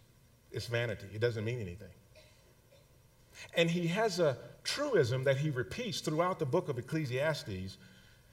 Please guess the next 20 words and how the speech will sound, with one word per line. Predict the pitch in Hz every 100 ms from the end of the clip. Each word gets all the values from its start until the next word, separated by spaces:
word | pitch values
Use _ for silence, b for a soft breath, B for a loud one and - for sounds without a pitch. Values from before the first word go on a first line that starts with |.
| B
And | 147
let's | 196 208
take | 196 185
a |
look | 139 165 147
at | 117
that | 98
truism. | - 107 98 85 - - - -
And | 127
let's | 165 175
take | 196 156
a |
look | 127 139
at | 107
what | 123 117
he | 120
has | 120 107
to | 117
say | - 131 117
about | 101 104 101